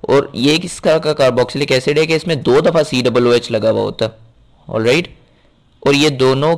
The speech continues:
की एक एक चेन खाली है ना, तो ये दोनों कार्बन्स ने आपस में, अब you can see every carbon has made four bonds। Now, if you made it to react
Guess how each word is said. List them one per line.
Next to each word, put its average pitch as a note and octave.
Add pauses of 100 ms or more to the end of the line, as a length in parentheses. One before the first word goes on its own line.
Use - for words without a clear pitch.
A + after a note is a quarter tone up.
की D#3+
एक D3
एक D3+
चेन D3
खाली B2+
है C#3+
ना, C3+
तो D3+
ये C#3
दोनों B2+
कार्बन्स B2+
ने B2+
आपस A2+
में, A2+ (240)
अब -
you B2+
can C3+
see D3+ (220)
every C#3+
carbon C3
has B2
made A#2+
four A#2 (100)
bonds। G#2+ (840)
Now, D3 (180)
if -
you E3 (220)
made C3+ (540)
it D#3
to C#3
react B2